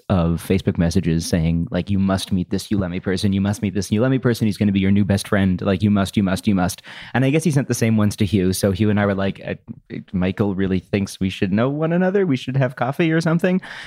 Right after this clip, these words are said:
Um, and we went to have a coffee, and what was supposed to be, like, an hour-long coffee turned into a nine-hour-long conversation, um, that then kind of continued, uh, online, uh, after I came back home to Berlin.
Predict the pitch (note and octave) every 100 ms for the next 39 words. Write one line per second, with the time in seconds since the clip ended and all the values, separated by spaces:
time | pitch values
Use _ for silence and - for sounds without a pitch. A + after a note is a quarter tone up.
0 | - - A2 G#2+ G#2 G2+ G2 - G#2 G#2+
1 | G#2+ G#2+ - - G2+ G2 G2+ G2 - G2
2 | F#2 F#2 F#2 _ _ - - _ _ _
3 | - - - D3 C3 B2+ G#2+ G#2+ G#2 G#2+
4 | A2 G2+ G#2 G2+ G2 F#2 G2+ F#2 F#2 F2+
5 | F#2 G2 F2+ F#2 - G2 G2 F#2+ G2+ F#2
6 | F2 F#2 E2+ F2 F2+ F2 E2+ F2 E2+ E2
7 | _ _ - E2+ E2+ - E2+ E2 F2 D#2+
8 | D#2 F2+ F#2 D#2 E2 D#2+ D#2+ - - F2+
9 | F2+ E2+ - - _ _ - F2 - G2
10 | D#3 C3+ B2 A#2 A2+ - F#2 F2 - F2+
11 | F#2 G2+ G2 G2 F#2 - - _ - F#2
12 | F2+ F2 F#2 F2+ F#2 E2 E2 - - -
13 | - F2+ E2+ - A#2 D3+ D3